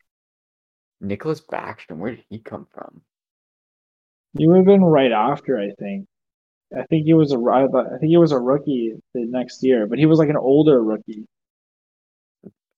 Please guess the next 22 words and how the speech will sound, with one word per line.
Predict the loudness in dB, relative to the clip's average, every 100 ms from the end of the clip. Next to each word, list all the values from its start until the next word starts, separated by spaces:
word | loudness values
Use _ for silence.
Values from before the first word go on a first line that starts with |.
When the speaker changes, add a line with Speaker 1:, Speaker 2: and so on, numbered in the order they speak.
| -18
Speaker 1:
Like, | -14 0
oh | 4 4
yeah, | 2
he's | 0
twenty-eight. | -4 -6 -2 0 0 -4 -10 _ _ _ _ _ _ _ _ _ _
He, | -10 -8 -6 -4 -4 -4 -6 -8 -10 _ _ _ _ _ _
yeah, | -4 2
that | 2
was | 2
his | -4 -6
first | 0 0 0 -4
year. | 0 2 2 0 -4 _ _ -12
Twenty-eight | -8 -4 -4 -4
years | -6 -2
old, | 0 0 -4
he |
came | -6 -6
to | -4
the | -4
N | -4
H | -4
L. | -2 -2 -4 -16